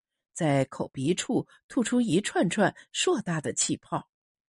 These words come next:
它游进玻璃，黑色鼻子和贴在玻璃上的孩童手掌之间几乎只隔着这透明的一层。白熊的面孔那么近，那么生动，引发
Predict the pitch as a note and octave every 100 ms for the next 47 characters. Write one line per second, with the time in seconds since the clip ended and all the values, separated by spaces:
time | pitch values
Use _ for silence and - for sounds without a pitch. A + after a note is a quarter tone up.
0 | _ _ _ _ _ _ - D#3+ D3+ D#3
1 | D#3+ C#3 - A#3+ D#3 A#3+ B3+ B3+ F#3 -
2 | _ _ _ - A#3+ A3+ A#3 F3 D3+ D3
3 | A#3 B3 B3+ - - - - C4+ C4+ A3
4 | G#3+ C#4+ C#4+ F#3+ G3 F3+ E3 D#3 - -
5 | - F3+ C#4+ - F#3+ A#3 - G3 E4 G#3+
6 | - - E3 E3 D#3 D3 - - - D#3
7 | - C#4+ D4+ - - - F3 F#4 E4+ F#3
8 | - - F#3 D3 D#3+ F#3+ F3+ C#3+ - -
9 | B2 E3+ _ _ _ _ _ _ _ -
10 | D3+ F3 - - F#3 A3+ C#4 C#4+ D#3 -
11 | C#3 - - - F4 G#3 C3+ - A3 E3
12 | - - F4 E4+ F#3 - F3+ E3 E3+ G3
13 | - _ _ _ - F3+ D3 G3+ F#3+ G3+